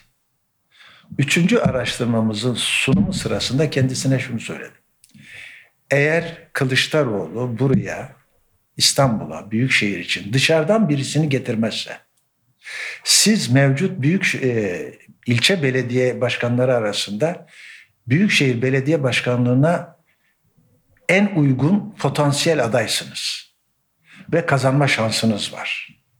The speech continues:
Şimdiden kendinizi İstanbul'a tanıtın. Büyükşehir için hazırlanın diye öneride bulundum. Ve bir süre sonra İmamoğlu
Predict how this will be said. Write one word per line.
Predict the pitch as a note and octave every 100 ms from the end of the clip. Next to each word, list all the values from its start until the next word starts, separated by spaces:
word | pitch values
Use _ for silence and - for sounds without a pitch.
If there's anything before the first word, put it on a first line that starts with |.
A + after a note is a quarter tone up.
| _ _ _ _ - - -
Şimdiden | - - B3 A3+ C#3 C3+ A#2+
kendinizi | D3+ C#3+ C3+ B2+ A#2+ F#3+ - - -
İstanbul'a | B2 - F3 C#3+ C3+ D#3
tanıtın. | C#3+ D3 D#3+ - G#2+ - - _ _ _ _ _ _ _ _ _ _ - - -
Büyükşehir | A2 F3 A#3 - D#3+ D3
için | D3 F3+
hazırlanın | D3 C3 C3+ C3 D#3 C3+ G#2 G2
diye | A2 E3 - - - _
öneride | D3 D3 C#3+ A#2 C#3+
bulundum. | G#2 - - - - - - _ _ _ - - - - - - _ _ _ _ _ _ _ _ _ _ _ _ C3
Ve | D#3
bir | G#3+
süre | - G#3 F3
sonra | - E3+ F#3+ F#3 - - -
İmamoğlu | D3+ E3+ D3+ A#2 B2+ F#3+ A3 -